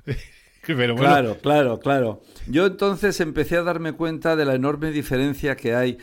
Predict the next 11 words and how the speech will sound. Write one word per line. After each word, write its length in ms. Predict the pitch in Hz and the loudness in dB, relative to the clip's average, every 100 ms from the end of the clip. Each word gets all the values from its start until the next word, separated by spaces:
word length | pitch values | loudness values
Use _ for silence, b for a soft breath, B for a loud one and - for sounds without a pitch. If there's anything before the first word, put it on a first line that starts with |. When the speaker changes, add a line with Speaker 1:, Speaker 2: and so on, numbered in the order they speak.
| B | B
Speaker 2:
entre 300 | 139 117 120 | -4 -2 0
ser 180 | 156 156 | 0 0
cantante 720 | 165 151 156 156 156 165 - | 0 0 0 0 -2 -4 -4
y, 80 | 135 | -4
y 320 | 113 110 113 | -4 -4 -8
ser 240 | - - 139 | -4 0 2
una 180 | 143 117 | 2 2
persona 400 | 113 107 117 120 | 0 0 -2 -4
que 120 | 90 | -6
canta. 460 | - 87 80 - - B B B B B | -8 -8 -8 -12 -20 B B B B B
Eh, 300 | 127 127 123 | -4 -2 -4